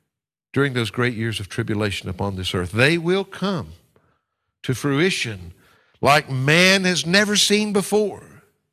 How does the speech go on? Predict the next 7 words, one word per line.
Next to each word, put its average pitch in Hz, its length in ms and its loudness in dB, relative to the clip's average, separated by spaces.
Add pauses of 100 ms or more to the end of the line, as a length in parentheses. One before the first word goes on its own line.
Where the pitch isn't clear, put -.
(1500)
But 104 80 -6
of 98 100 -8
course, - 640 -4 (1700)
Satan, - 460 -4 (1300)
and 95 80 -6
listen 123 280 -4
carefully - 480 -6